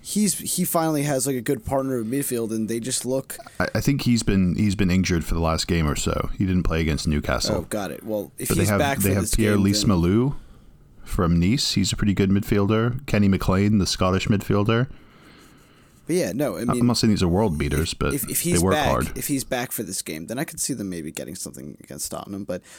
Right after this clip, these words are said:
Speaker 1: Tottenham did look really good in that game against Brentford. They got a lot of attacks down the, that left wing through Reguilon,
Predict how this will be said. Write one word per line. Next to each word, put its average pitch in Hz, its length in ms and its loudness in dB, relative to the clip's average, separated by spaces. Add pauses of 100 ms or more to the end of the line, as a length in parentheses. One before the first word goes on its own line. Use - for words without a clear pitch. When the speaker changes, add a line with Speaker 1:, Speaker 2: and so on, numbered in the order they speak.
(120)
Speaker 1:
Tottenham 170 320 -2
did 143 200 0
look 131 220 -2
really 120 240 0
good 107 460 -4 (160)
in 123 160 -4
that 107 180 -4
game 113 220 -4
against 98 280 -6
Brentford. 101 520 -6 (100)
They 117 140 -4
got 127 200 -2
a 123 40 -2
lot 120 240 0
of 113 80 -6
attacks 117 380 -4
down 107 260 -4
the, 101 480 -4
that 107 180 -6
left 113 300 -6
wing 113 180 -4
through 110 200 -6
Reguilon, 107 680 -4